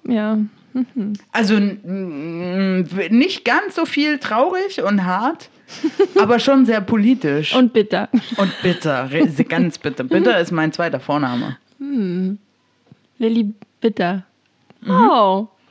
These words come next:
Speaker 1: könnte ein, äh, wie sagt man, ein Künstlername sein. Lilly Bitter.
Speaker 2: Bitter.
Speaker 1: Bitter.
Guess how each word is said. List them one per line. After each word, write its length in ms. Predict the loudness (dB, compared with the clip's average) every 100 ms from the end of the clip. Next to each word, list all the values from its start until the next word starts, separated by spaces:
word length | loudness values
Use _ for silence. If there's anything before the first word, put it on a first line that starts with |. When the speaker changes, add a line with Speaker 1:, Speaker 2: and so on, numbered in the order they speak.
| _ -4
Speaker 1:
könnte 260 | -2 0
ein, 500 | 2 2 2 0 -4
äh, 260 | -6 -4 0
wie 100 | 0
sagt 200 | 0 -2
man, 260 | -2 -4 -8 _ _ _ _ _ _ -4
ein 160 | 0
Künstlername 580 | 2 2 2 2 2 0
sein. 320 | 0 0 0
Lilly 260 | 2 2 2
Bitter. 340 | 0 0 -4 -6 _ _ _ _ _
Speaker 2:
Bitter. 440 | -6 -2 -2 -2 -4
Speaker 1:
Bitter. 600 | -2 -2 -2 -2 -4